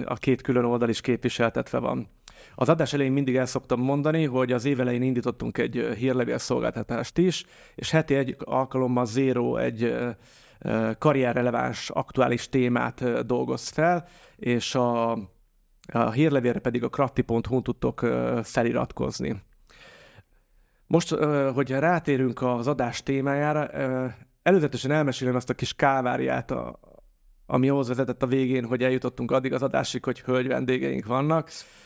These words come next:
mert ugye már több, ö, crafty meetup volt, ahol szerettünk volna a hölgy vendégeket. Például volt egy, ö, meetupunk, ahol, ö, alapvetően a menedzser karrierútról beszélgettünk például, és ott mindig úgy próbáljuk összeválogatni a, a beszélgető partnereket, mindig háromban,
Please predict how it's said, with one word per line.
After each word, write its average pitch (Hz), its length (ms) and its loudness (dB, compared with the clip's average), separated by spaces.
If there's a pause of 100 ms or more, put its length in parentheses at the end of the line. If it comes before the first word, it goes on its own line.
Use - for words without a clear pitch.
(160)
mert - 140 -2
ugye 127 100 2
már 131 120 0
több, 151 320 2
ö, 123 440 2 (380)
crafty 131 420 2
meetup 127 420 0
volt, 143 320 0
ahol 123 280 2
szerettünk 120 520 -2
volna 117 280 2
a 120 80 0
hölgy 120 260 0
vendégeket. 127 580 -2
Például 131 340 0
volt 127 280 -2
egy, 123 220 -2
ö, 120 240 -4
meetupunk, 139 560 0
ahol, 117 300 2
ö, 117 260 -2
alapvetően 123 460 0
a - 20 0
menedzser 123 320 0
karrierútról 120 540 -2
beszélgettünk 151 680 -2
például, 156 480 2 (420)
és - 160 -6
ott 135 100 -4
mindig 135 220 4
úgy 131 120 2
próbáljuk 123 340 2
összeválogatni 123 720 0
a, 120 300 -2 (120)
a - 140 -6
beszélgető 123 480 0
partnereket, 139 720 -2
mindig 127 260 -2
háromban, 143 680 0